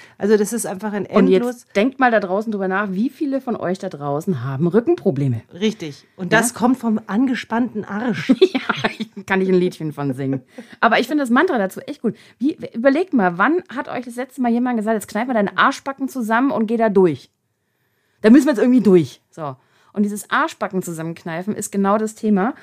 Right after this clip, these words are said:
Speaker 2: Und wenn wir die Bereitwilligkeit haben, ja, zum Schüler zu werden und in die Öffnung gehen, so wie Miriam das jetzt auch gerade gesagt hat, wir überwinden dadurch auch unseren Stolz und dadurch werden wir wieder durchlässiger, ja. Und damit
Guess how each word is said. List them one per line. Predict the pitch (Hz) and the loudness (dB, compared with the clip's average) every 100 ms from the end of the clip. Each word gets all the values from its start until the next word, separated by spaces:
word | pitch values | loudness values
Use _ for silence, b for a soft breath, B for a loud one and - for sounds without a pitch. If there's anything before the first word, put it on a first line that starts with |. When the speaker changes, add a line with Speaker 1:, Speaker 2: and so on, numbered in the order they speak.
| B B | B B
Speaker 2:
Und | 185 | 0
wenn | 202 | 2
wir | 196 | 2
die | 190 | 0
Bereitwilligkeit | 175 175 196 277 240 185 - 156 147 | -2 0 2 0 -2 -6 -8 -14 -12
haben, | 147 131 135 | -10 -8 -6
ja, | 170 | -6
zum | 214 190 | -6 -6
Schüler | - 226 214 | 0 2 2
zu | 214 147 | 2 -8
werden | 135 127 127 b b b b | -6 -6 -8 b b b b
und | 196 | 4
in | 190 | 6
die | 190 - | 2 4
Öffnung | 208 214 185 160 | 2 2 0 0
gehen, | 147 | -2
so | 156 | -4
wie | 165 | -2
Miriam | 170 196 190 180 | 0 2 2 -2
das | 170 | -6
jetzt | 165 | -12
auch | 131 | -14
gerade | - 160 - | -12 -14 -12
gesagt | 156 156 165 | -8 -6 -6
hat, | 147 b b | -14 b b
wir | 214 | 0
überwinden | 208 196 226 269 220 | 4 6 6 6 2
dadurch | 208 208 208 | 0 0 -2
auch | 202 | -2
unseren | 214 190 185 | -2 0 -2
Stolz | - 202 175 160 | 2 4 4 2
und | 170 | -4
dadurch | 175 180 | -4 -6
werden | 175 170 | -6 -8
wir | 160 | -6
wieder | 160 160 | -6 -6
durchlässiger, | 156 175 185 165 131 135 131 | -2 0 0 -2 -8 -8 -8
ja. | 131 143 | -6 -6
Und | - 170 | -6 -2
damit | 160 165 180 | 2 2 0